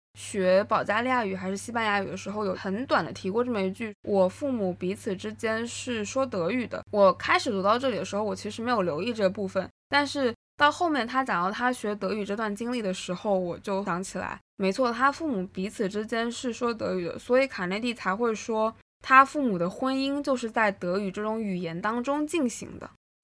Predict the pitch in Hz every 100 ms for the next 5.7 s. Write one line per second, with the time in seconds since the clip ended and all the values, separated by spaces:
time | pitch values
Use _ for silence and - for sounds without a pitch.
0 | - 202 247 277 202 - _ _ _ -
1 | 330 359 247 190 - 180 - 262 294 -
2 | _ - 359 240 220 208 208 208 196 180
3 | 180 185 - _ _ _ 320 285 254 269
4 | 254 185 202 247 233 262 233 226 226 180
5 | 180 185 - 269 294 - 170